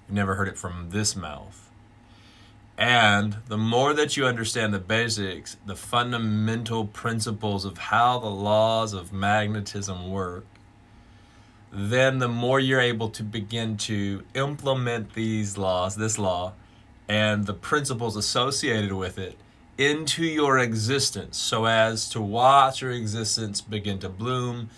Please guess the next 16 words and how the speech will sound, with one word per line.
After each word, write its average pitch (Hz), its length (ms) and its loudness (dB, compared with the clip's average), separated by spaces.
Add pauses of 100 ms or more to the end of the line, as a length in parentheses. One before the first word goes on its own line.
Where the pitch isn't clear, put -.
(280)
and 98 100 -6
to 98 100 -2
watch 117 760 4
you 107 100 -2
attract 110 800 4 (160)
all 143 400 6
the 127 120 0
things 117 360 -4
that 101 180 -4
you've 101 140 -4
desired 92 720 0 (500)
to - 160 -8
your 82 320 -6
life, 69 600 -10 (880)
to - 140 -12
yourself. - 720 -6